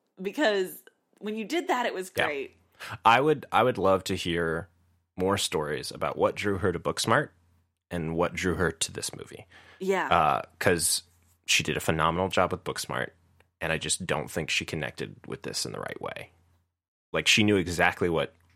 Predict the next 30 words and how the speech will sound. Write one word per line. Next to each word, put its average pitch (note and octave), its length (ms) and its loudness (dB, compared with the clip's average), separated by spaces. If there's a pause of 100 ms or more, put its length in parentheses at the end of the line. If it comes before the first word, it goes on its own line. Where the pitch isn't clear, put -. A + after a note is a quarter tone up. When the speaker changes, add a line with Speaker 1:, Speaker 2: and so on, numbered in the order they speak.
(120)
Speaker 2:
what E2+ 160 0
the - 80 -8
tone, F2+ 560 0
what D#2+ 180 0
she - 120 0
was D#2 120 -4
going D#2 360 -4
for E2 460 -2 (160)
f-, - 120 -16
with E2 160 -2
Speaker 1:
Yeah. D4+ 100 -2
Speaker 2:
Booksmart, - 400 0 (380)
and F#2 100 0
it F#2+ 80 -4
just - 240 -4
didn't - 480 -10 (100)
really F2+ 260 -6
happen - 380 -6
here. - 300 -10 (360)
So. - 260 0
Speaker 1:
No. D3+ 180 -6 (320)
I C4+ 80 -2
mean, C#4+ 280 -6 (640)
is C#4 200 -6
it E4 200 -8
simply E4 540 -6
a D4+ 60 -4
thing G#3+ 360 -12
of, G#3+ 120 -12
like, G3+ 320 -6